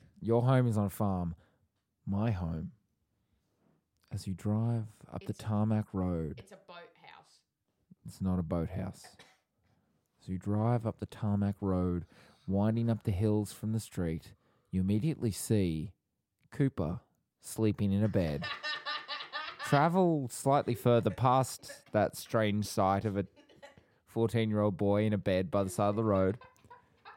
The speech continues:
Speaker 1: I've left him there. He's not welcome in my home.
Speaker 2: You know what's actually ironic?
Speaker 1: What?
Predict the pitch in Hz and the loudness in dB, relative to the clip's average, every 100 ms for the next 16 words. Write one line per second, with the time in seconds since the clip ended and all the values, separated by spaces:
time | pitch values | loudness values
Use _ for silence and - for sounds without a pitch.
0 | _ _ - - 101 95 113 - 110 98 | _ _ -18 -4 -4 0 0 0 0 0
1 | 92 95 110 - _ - - - - - | 0 0 -2 -6 _ -18 -14 -14 -8 -2
2 | 113 117 113 - 110 113 123 117 131 123 | 0 2 2 4 4 4 2 4 4 4
3 | 107 98 104 104 123 147 - 311 - - | 2 2 2 2 0 -6 -8 -8 -6 -8
4 | - - - _ _ _ _ _ _ _ | -14 -14 -18 _ _ _ _ _ _ _
5 | _ _ _ _ _ - _ 254 285 302 | _ _ _ _ _ -20 _ -6 0 4
6 | 302 277 269 269 277 254 233 240 - 381 | 2 2 -2 -2 -2 0 0 -2 -6 -8
7 | - - 110 101 - | -12 -2 0 2 -2